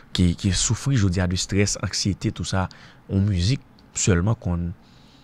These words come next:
konn chanje lavi w. Yon mizik sèlman, yon grenn pawòl konn, konn ede w simonte yon,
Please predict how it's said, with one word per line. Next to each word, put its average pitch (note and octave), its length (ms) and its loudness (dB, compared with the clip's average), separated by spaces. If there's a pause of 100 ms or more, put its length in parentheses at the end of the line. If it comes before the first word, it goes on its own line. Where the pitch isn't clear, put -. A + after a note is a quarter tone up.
(380)
konn F2+ 180 -2
chanje F#2 400 0
lavi F2 400 -2
w. A2 80 -2 (380)
Yon E2+ 160 0
mizik F2+ 300 2
sèlman, F2 360 2 (160)
yon G2 140 2
grenn A2+ 240 4
pawòl A#2+ 420 2 (680)
konn, E2+ 240 2 (100)
konn F2 200 0 (120)
ede A#2 240 4
w G#2+ 160 0
simonte F#2+ 560 0
yon, F2 200 -2